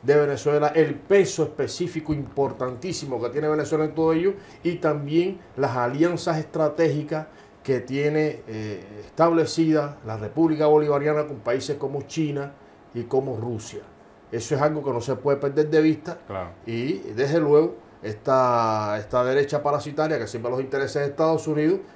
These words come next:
Speaker 1: pues, eh, está jugando el, el papel que le, que le ordena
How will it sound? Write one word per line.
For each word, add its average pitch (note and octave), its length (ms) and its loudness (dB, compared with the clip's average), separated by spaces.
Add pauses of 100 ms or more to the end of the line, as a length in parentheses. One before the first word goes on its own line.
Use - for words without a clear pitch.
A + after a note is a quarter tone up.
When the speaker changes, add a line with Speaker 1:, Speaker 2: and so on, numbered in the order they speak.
(160)
Speaker 1:
pues, C#3 380 2 (140)
eh, G#2 680 -10
está C3+ 220 -6
jugando C3+ 520 2
el, G#2 140 -4
el G#2+ 140 -10
papel - 500 -4
que A2 160 -4
le, G2+ 260 -6 (480)
que A#2+ 200 -4
le A#2 80 2
ordena B2+ 640 4